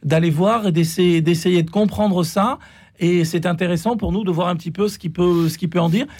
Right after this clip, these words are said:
Et je crois que ça peut nous aider, nous, à la com-, compréhension aussi,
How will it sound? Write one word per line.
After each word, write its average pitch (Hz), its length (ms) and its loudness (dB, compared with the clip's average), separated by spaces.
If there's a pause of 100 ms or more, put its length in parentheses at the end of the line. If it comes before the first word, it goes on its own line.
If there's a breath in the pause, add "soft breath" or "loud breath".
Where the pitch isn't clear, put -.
Et 143 60 0
je - 20 -6
crois 208 140 0
que - 40 -6
ça 196 120 0
peut 180 100 0
nous 185 220 4
aider, 196 220 2
nous, 214 200 4 (220 loud breath)
à 147 100 0
la 165 140 2
com-, 196 260 0 (220)
compréhension 208 840 0
aussi, 196 460 -2